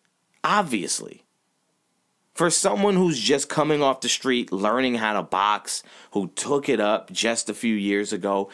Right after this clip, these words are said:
he's good on that level. Compare him to guys who have been boxing their whole life? No.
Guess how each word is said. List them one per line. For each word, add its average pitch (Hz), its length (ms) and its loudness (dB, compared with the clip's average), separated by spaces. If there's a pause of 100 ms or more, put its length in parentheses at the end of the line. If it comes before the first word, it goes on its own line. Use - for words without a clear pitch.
(140)
he's 196 300 2
good 160 460 0 (420)
on 147 220 4 (120)
that 147 280 2
level. 123 540 0 (1200)
Compare 135 380 0
him 160 100 -4
to 147 100 0
guys 147 320 0
who 147 80 2
have 120 80 0
been 110 160 -2
boxing 131 420 0
their 131 120 -2
whole 147 160 -2
life? 165 240 0 (240)
No. 160 580 0